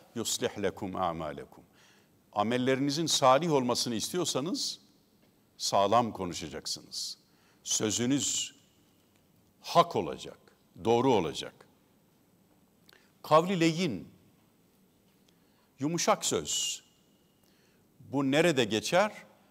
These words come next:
Musa ile Harun'u Firavun'a gönderirken ifade edilir. Ama bizim Türkçemizde bu biraz yanlış anlaşılır. Kavli leyin aldatıcı söz gibi anlaşılır.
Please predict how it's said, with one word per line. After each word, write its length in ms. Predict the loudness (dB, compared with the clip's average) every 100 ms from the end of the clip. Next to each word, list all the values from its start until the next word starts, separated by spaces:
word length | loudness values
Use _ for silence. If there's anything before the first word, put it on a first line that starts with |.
| _ _ _ _ _ _ -8
Musa 440 | -4 -2 4 4
ile 180 | 4 2
Harun'u 720 | 4 6 6 4 -2 -4 -6 -14 -20 _ _ _
Firavun'a 580 | -6 0 4 4 4 0
gönderirken 720 | 0 2 0 0 -2 -2 -4
ifade 460 | 0 0 2 0
edilir. 480 | -6 -8 -16 -20 -20 _ _ _ _ _ -4
Ama 280 | 2 2 2
bizim 220 | -4 -6
Türkçemizde 720 | -6 -6 -2 -2 -2 -2 -2
bu 120 | -2
biraz 300 | 2 2 4
yanlış 360 | 0 0 -2 -2
anlaşılır. 640 | -4 -6 -14 -14 -16 -20 _ _ _ _ -6
Kavli 420 | 2 2 2 -2
leyin 380 | -2 -2 -4 2
aldatıcı 640 | 6 6 4 -4 -6 -6 -4
söz 340 | -2 -2 -4
gibi 240 | -4 0
anlaşılır. 580 | 0 -2 -6 -8 -12 -14